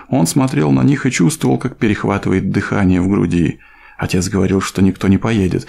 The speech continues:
что власть заберут те рода, что владеют планетами. Среди них и будет выбор. Тех же, кто посмеет заявить о себе, ждёт лишь месть. Глупец. Если не пробовать, ничего не получишь. Машина петляла по шоссе,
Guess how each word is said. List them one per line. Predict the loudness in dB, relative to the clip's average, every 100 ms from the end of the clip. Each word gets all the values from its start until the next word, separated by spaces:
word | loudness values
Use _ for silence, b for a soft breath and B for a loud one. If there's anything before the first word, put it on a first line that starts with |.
| B
что | -8 -4 0
власть | 0 0 -2 -2
заберут | -2 0 0 -4 -2
те | 0 0
рода, | 0 0 0 0 -2
что | -4 -2
владеют | -2 0 0 0
планетами. | 0 2 2 0 -2 -4 B B
Среди | -4 0 4
них | 4 4 2
и |
будет | 2 2 0
выбор. | 0 0 -2 B B B -4
Тех | -2 0
же, | -2
кто | -4 -8
посмеет | -6 -2 2 2 2
заявить | 2 2 2 2
о | -2
себе, | -2 0 0 -2 B B
ждёт | 0 0 2
лишь | 0 0 2
месть. | 4 4 2 -2 -6 -12 _ _ _ -6
Глупец. | -2 0 -2 -4 -2 -2 -2 -6 -14 _ _ _
Если | -2 0 2
не | 2
пробовать, | 2 0 2 2 0
ничего | 2 2 2
не | 0
получишь. | 0 0 0 -2 -6 -10 _ _ -20 -20 _ _
Машина | -4 -2 0 0
петляла | 0 -4 -2 -2 -2
по | -4
шоссе, | -6 -6 -6 -4 -4